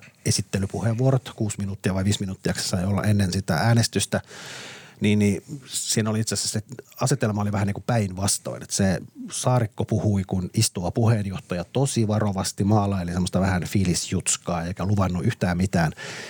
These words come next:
Ja sitten se toi Kulmuni piti niin kuin varmaan elämänsä puheen. Siinä oli tunnetta ja taistelua ja siellä se oli kuin bingossa. Sieltä tuli kaikki keskustan pyhät sanat tuli puheessa esille ja se oli niin kuin aivan täydellinen puhe. Ja sitten hän tosiaan korosti, miten hän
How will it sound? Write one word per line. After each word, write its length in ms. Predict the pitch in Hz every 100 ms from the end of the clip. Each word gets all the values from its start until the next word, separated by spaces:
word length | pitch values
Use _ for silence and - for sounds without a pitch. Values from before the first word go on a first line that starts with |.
| -
Ja 60 | 95
sitten 240 | 104 98
se 60 | - -
toi 300 | 101 95 - -
Kulmuni 420 | 160 143 101 87
piti 240 | 95 -
niin 140 | 90 90
kuin 320 | 90 92 90 101
varmaan 300 | 95 92 -
elämänsä 400 | 110 90 78 - -
puheen. 320 | 98 80 67
Siinä 200 | 98 87
oli 100 | 80
tunnetta 520 | - 107 85 - - 160
ja 200 | - -
taistelua 600 | 190 175 - - - 156
ja 420 | 73 - 76 76 - 80
siellä 480 | - 87 85 82 - - - - -
se 140 | -
oli 80 | 90
kuin 160 | 98 92
bingossa. 480 | 110 98 90 -
Sieltä 220 | - 87 -
tuli 160 | 85
kaikki 380 | - 92 - 78
keskustan 500 | 90 90 - - 143 -
pyhät 280 | - 87 85
sanat 320 | - 95 170 -
tuli 140 | 82
puheessa 440 | - - 82 -
esille 300 | 78 - -
ja 100 | -
se 100 | -
oli 100 | 104
niin 100 | 90
kuin 100 | 110 139
aivan 320 | 151 104 92
täydellinen 520 | 113 95 76 73 80
puhe. 220 | - 95 85 - - - - - -
Ja 240 | 85 78 -
sitten 300 | - - 85
hän 100 | 107 98 -
tosiaan 340 | 87 - 80
korosti, 340 | 90 82 78 76
miten 220 | - 73 -
hän 220 | 78